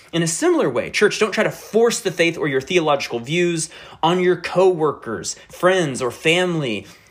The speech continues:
Certainly don't argue, moralize, or manipulate. Instead, live beautifully.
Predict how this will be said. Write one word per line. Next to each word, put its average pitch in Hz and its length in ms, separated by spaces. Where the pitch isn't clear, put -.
Certainly 226 360
don't 185 260
argue, 160 400
moralize, 147 640
or 131 120
manipulate. 120 720
Instead, 151 560
live 156 580
beautifully. 190 1040